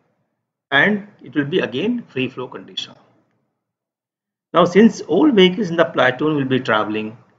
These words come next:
at a lower speed, at twenty kilometer per hour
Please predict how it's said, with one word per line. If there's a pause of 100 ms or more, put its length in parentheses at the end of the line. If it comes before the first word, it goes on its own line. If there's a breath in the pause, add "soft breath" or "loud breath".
(360)
at (1160)
a (300)
lower
speed, (160)
at
twenty
kilometer
per
hour